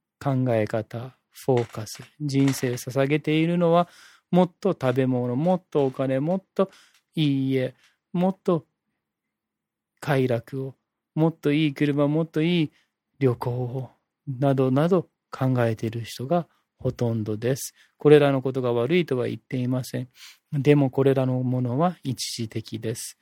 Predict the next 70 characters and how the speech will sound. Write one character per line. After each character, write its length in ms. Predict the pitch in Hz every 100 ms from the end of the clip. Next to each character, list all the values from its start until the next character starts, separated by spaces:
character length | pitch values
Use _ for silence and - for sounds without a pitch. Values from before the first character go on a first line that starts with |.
| - - _ _
イ 80 | 143
エ 60 | 131
ス 120 | -
に 140 | 123
従 260 | 110 - 139
う 140 | 147 135
弟 180 | 123 131
子 140 | -
と 120 | - 139
し 100 | -
て 100 | 131
私 400 | 127 127 156 -
た 140 | 143
ち 160 | - 120
は 160 | 120 - _ _ _ -
永 80 |
遠 600 | 165 170 165 170 175 170
の 160 | 208 214 -
価 160 | - 117
値 240 | - -
観、 260 | - 117 107 _ _ _ _
永 160 | 156 156
遠 280 | 160 165 165
の 120 | 190
目 300 | 131 127 -
的 320 | - 131 185
を 80 | 180
持 160 | 127
っ 40 | 117
て 220 | - 117
い 100 | 110
な 140 | 110
い 100 | 107
と 120 | 110 104
い 100 | 101
け 140 | 104
な 160 | 98 101
い。 100 | - _ _ _ _ _ _
私 260 | 139 131 120
た 100 | 131
ち 120 | 135
が 80 | 127
こ 140 | 135
の 100 | 131
地 160 | - 131
上 180 | 143
で 120 | 143 143
生 60 |
き 120 | 139
る 80 | 160
人 240 | 135 143 156
生 160 | 156
と 100 | 135
い 120 | 139
う 20 | 151
の 80 |
は 60 | 139
短 440 | 127 127 147 165
い 60 | 160
も 140 | 143
の 120 | 127 120
で 200 | 127 120
す。 260 | - - _ _ _ _ _
私 300 | 135 131 123
た 100 | 131
ち 160 | 117 127
は 160 | 170 - _ _ _ _ _ _ _ _ _ _ _
こ 120 | 127
こ 160 | 123 127
で 240 | 165 185